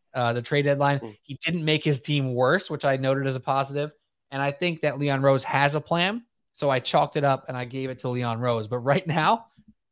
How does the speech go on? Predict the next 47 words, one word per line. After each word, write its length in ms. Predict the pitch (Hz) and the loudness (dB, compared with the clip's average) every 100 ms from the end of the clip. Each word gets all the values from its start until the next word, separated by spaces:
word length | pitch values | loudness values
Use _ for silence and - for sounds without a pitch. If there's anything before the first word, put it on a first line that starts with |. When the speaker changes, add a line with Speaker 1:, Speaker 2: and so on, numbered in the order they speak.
| _ | _
Speaker 1:
I'm 140 | 147 151 | -6 0
thinking 240 | 185 185 | 0 2
about 220 | 175 175 | 4 4
it, 140 | 196 - - - | 2 -2 -18 -4
and 100 | 147 | 0
I'm 100 | 165 | 0
saying 460 | - 170 156 143 139 _ _ _ _ _ _ | 0 0 0 -2 -8 _ _ _ _ _ _
Rob 280 | 143 185 180 | 0 0 2
Manfred 380 | 170 180 156 135 | 2 0 -2 -4
is 120 | 123 | 0
having 300 | 143 135 123 | 0 0 -2
a 40 | |
better 320 | 113 127 131 | -2 -2 -2
week. 340 | 123 127 117 _ | -4 -6 -8 _
You 120 | 139 | -2
know 80 | 160 | 2
why? 340 | 156 143 175 196 _ - - _ _ | 4 4 2 -4 _ -20 -20 _ _
'Cause 180 | 143 - 170 | -12 -6 4
I 100 | 262 | 4
don't 180 | 330 | 4
think 140 | 330 294 | 0 -4
he 120 | 269 | -4
cares 680 | - - 226 302 254 - - _ _ _ 185 | -4 -2 2 2 0 -6 -12 _ _ _ -4
about 360 | 170 202 190 | 2 2 2
what 240 | 190 190 - | 2 -2 0
any 280 | 214 277 285 | -2 0 0
of 120 | 247 | 2
us 200 | 233 - | 0 -2
think, 440 | - 202 285 - _ _ _ _ 190 | -2 -2 -2 -12 _ _ _ _ -2
any 280 | 226 262 | -2 2
of 100 | 262 | 2
us 200 | 233 208 | 2 -2
feel, 640 | - - 202 220 277 349 - _ _ _ | -6 -8 -2 2 2 0 -8 _ _ _
and 100 | 175 | -10
he's 240 | 175 254 262 | -6 -4 -4
just 260 | 294 - | -4 -2
gonna 180 | 254 208 | 0 0
do 340 | 147 147 202 | 0 -2 -2
whatever 400 | 226 196 190 214 214 | 2 4 4 2 0
he 160 | 208 | 2
has 200 | 202 202 | 2 0
to 80 | 196 | -4
do 400 | 139 131 123 156 _ _ _ _ _ _ | -2 -4 -4 -8 _ _ _ _ _ _
to 100 | 156 | -6
get 260 | 127 156 180 | 0 0 2
his 220 | 190 170 | 0 0
league 440 | 175 180 180 160 | 0 2 0 -4